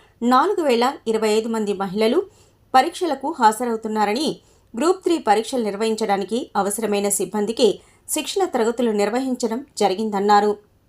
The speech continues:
పరీక్షా కేంద్రాల్లో కావలసిన మౌలిక సదుపాయాలను ఏర్పాటు చేయడం జరిగిందని, పరీక్ష నిర్వహణ కోసం పటిష్టమైన భద్రతా ఏర్పాట్లు చేపట్టామని వివరించారు. తెలంగాణ రాష్ట్ర పబ్లిక్ సర్వీస్ కమిషన్ చైర్మన్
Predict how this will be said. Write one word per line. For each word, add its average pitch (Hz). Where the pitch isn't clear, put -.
పరీక్షా 226
కేంద్రాల్లో 214
కావలసిన 370
మౌలిక 240
సదుపాయాలను 240
ఏర్పాటు 226
చేయడం 196
జరిగిందని, 208
పరీక్ష 285
నిర్వహణ 240
కోసం 220
పటిష్టమైన 220
భద్రతా 240
ఏర్పాట్లు 202
చేపట్టామని 202
వివరించారు. 196
తెలంగాణ 269
రాష్ట్ర 214
పబ్లిక్ 220
సర్వీస్ 202
కమిషన్ 208
చైర్మన్ 214